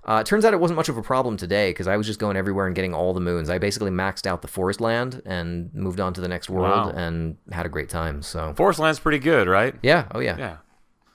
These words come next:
Speaker 2: Uh, yeah, it's like every, every world has a unique something that you can do with your hat, and that makes it fun, right?
Speaker 1: Yeah.
Speaker 2: A unique character or a unique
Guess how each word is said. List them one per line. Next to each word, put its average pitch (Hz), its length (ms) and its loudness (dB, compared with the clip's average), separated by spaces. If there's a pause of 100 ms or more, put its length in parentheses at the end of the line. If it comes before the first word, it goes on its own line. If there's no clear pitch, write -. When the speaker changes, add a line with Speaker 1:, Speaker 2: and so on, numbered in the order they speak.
(500)
Speaker 2:
Uh, 92 380 -2 (360)
yeah, 95 220 -2
it's - 100 -4
like 143 120 4
every, 165 200 4 (140)
every 156 160 2
world 147 220 6
has 127 160 4
a 113 60 -8
unique 113 380 -2
something 104 380 -2
that 92 60 -4
you 95 120 -2
can 95 160 -4
do 95 120 0
with 90 180 -2
your 87 100 -4
hat, 80 260 -6
and 85 140 -8
that 85 120 -8
makes 95 240 -8
it 85 160 -4 (300)
fun, 76 300 -6 (140)
right? 90 180 -10 (100)
Speaker 1:
Yeah. 80 260 -4 (240)
Speaker 2:
A 107 100 0
unique 131 240 2
character 107 640 2
or 92 100 4
a 90 40 0
unique 98 520 -4